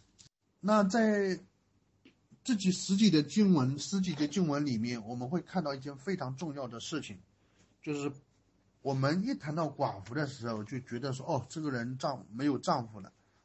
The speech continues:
啊，一个人寡居，啊，就是寡妇。”但是保罗不是，圣经不是这样，圣经是非常客观的，呃，事实，用 <clears throat> 尊重的事实。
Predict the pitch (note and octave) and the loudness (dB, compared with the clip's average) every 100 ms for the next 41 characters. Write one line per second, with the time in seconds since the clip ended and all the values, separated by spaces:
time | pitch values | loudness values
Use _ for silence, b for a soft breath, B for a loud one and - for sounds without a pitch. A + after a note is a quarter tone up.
0 | _ F#2+ B2 C3+ C3+ A2+ A2 A2+ G#2 B2 | _ -12 -10 -2 0 0 -4 -8 -10 -12
1 | B2 A2+ A2 A2+ G#2+ G2 F#2 - - _ | -12 -12 -10 -10 -10 -12 -14 -16 -20 _
2 | - - E3 C3+ C3 A#2+ F#2+ G#2 B2+ A2+ | -20 -8 -4 -4 -4 -4 -6 -6 -8 -10
3 | - G#2 - _ B B B - G3+ D#3 | -12 -14 -18 _ B B B -2 2 4
4 | D3 C#3 - B2+ D3+ A2+ G2 - _ - | 2 -2 -4 -4 -4 -4 -8 -10 _ -6
5 | D#3+ D3+ D3 C3 C#3 C3+ - - F#3+ F#3 | -4 -2 -4 -6 -8 -10 -12 -4 -2 0
6 | C#3+ C3+ - F#3+ C3 C#3+ C3+ A#2 F#2 _ | -2 -4 -6 -4 -2 -2 -2 -4 -10 _
7 | b b b b - G#2+ - - G3+ C3 | b b b b -18 -8 -4 0 0 -2
8 | - D#3 C3 - D3+ D#3+ D3 - - _ | -6 -14 -16 -20 -4 -2 -2 -4 -12 _
9 | E3 D#3+ G#3+ F#3 F#3+ D#3 C3 - G3 C#3+ | 2 6 6 6 6 2 -2 -2 -2 -2
10 | - G2 | -4 -12